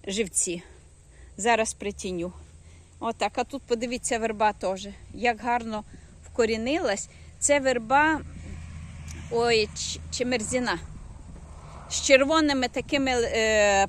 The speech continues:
пагонами, оцими гілочками. В зимі це як вогонь палає, таке жовто-гарячі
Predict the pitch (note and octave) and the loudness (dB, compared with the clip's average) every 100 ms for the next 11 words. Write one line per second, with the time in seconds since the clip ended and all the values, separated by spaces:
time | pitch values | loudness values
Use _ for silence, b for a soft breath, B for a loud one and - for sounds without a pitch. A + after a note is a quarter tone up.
0 | - D4 E4+ A#3+ G#3 G3 F#3+ F#3+ - G#3 | 4 4 4 0 -2 -2 -2 0 -2 -2
1 | G3 G#3+ D#4 D4 A3 - G3 G3 F3+ B | -4 -2 -2 -2 -4 -6 -6 -6 -10 B
2 | B B - G#3 A#3 C4+ D#4 F4+ - - | B B -10 -4 -2 0 0 -2 -6 -4
3 | - D4 C#4+ B3 A#3+ - B3+ C4 C4+ A#3 | 4 4 4 2 0 0 0 2 0 -2
4 | - G#3+ G#3 F#3+ F#3 F#3+ A3 - A3+ A3+ | -2 0 2 2 2 -2 -4 -2 -2 -2
5 | - A3+ A#3 A#3+ C4 - - | -4 -2 2 6 6 4 -6